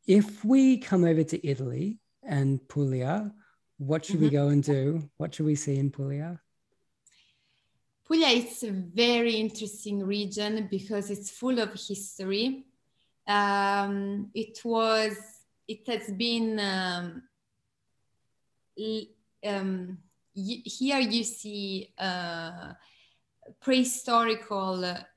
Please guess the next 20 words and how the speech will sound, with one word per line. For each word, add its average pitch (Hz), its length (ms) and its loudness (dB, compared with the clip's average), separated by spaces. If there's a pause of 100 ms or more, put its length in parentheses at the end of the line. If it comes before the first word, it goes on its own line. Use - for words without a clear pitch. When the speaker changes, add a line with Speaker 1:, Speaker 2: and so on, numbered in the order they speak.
(120)
Speaker 2:
um, 170 800 -8
signs, 196 720 -2 (680)
but 196 240 0
also, 202 880 0
uh, 185 420 -2 (1080)
was 208 220 -2
a, 190 240 -4
a 190 160 -8 (220)
big 226 200 -4
colony 208 760 2
for 180 340 -6
Greeks 247 640 -2 (500)
and 202 240 0
then 185 380 2 (680)
a 180 280 -4
colony 190 440 0
of 175 200 -4
the 175 260 -4
Roman 180 260 -2
Empire. 208 760 -2